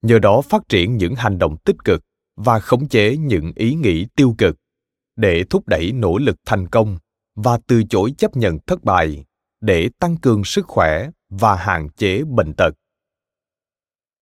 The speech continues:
Bất kỳ ai cũng có thể bắt đầu quá trình tuân thủ tính kỷ luật. Bạn cũng có thể làm điều đó theo từng cấp độ, từng bước theo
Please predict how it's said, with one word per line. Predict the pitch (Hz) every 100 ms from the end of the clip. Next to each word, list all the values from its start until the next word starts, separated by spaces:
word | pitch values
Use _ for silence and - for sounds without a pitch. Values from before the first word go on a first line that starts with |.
| _
Bất | 147 175 -
kỳ | 110
ai | - 135 139 127
cũng | 101 92
có | 117
thể | 180 98
bắt | 127 190 131
đầu | 113 104 -
quá | 123 165
trình | 127 107 -
tuân | 160 151
thủ | 98 85
tính | 117 110 107
kỷ | 82 82
luật. | 110 87 - _ _ _ _ _ _ _ -
Bạn | 110 90 82
cũng | 87 98
có | 165
thể | 95
làm | 117 117 95
điều | 90 90
đó | 87 104 175
theo | - 139 117
từng | 107 87
cấp | 120 175
độ, | 98 82 71 73 _ _ -
từng | 107 85
bước | 90 160 - _
theo | - 123